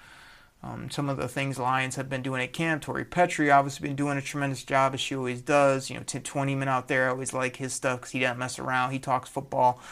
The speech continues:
especially on those press conferences. You can always be good for Tim Twentyman to ask a football question rather than some random covid question or something about society or,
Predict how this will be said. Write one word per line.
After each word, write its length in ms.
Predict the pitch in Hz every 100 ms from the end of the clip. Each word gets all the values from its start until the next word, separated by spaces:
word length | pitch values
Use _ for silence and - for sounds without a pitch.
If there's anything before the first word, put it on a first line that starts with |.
| - -
especially 380 | - 151 151 143
on 120 | 139
those 140 | 143
press 300 | - 156 143
conferences. 640 | - 139 139 131 147 135
You 100 | 143
can 260 | 135 143 139
always 320 | 131 139 139
be 120 | 139
good 200 | 139 147
for 120 | 143 139
Tim 220 | - 143
Twentyman 460 | - 139 135 131
to 100 | 127
ask 220 | 123 131 -
a 60 |
football 420 | - 151 143 127
question 540 | 123 - 127 - 135 123
rather 180 | 120 123
than 220 | 123 131 - - - - -
some 380 | - - 135 127
random 340 | 131 131 127
covid 440 | 127 147 139 139
question 580 | 135 135 131 - 131 131
or 80 | 123
something 320 | 123 131 143
about 180 | 131 131
society 920 | 131 - 135 127 131 127 131 131 127
or, 200 | 120 117